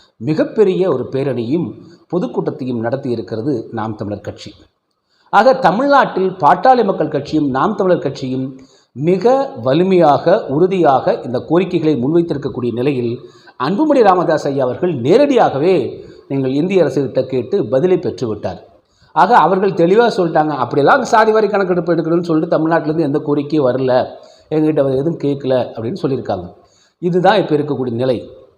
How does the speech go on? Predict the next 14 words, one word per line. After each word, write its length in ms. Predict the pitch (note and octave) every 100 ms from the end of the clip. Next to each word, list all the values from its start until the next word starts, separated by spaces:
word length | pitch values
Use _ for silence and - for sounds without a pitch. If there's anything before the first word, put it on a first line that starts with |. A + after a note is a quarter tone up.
| _ _ _ -
எனவே, 480 | D#3 G3 F3 A#3 -
சாதிவாரி 480 | D#3 A#3 E4+ E4 C4+
கணக்கெடுப்பு 480 | F3+ F3 F3 E3 D3+
எடுத்துட்டு 360 | D3 D3 F#3+
இவங்களுக்கு 240 | F#3 C#3+ A2+
என்ன 180 | B2 C#3+
பிரச்சனை 460 | A2+ G2+ G#2 G2
ஆயிரும்? 160 | F#2 E2+
சமூக 440 | - B2+ E3 A3+
நீதி 220 | B3 F#3+ F3+
பேசக்கூடிய 600 | D3+ C#3+ C#3+ C3 C3 -
தி 160 | B2+
மு 160 | C#3 A#2
க 360 | A2+ A#2+ -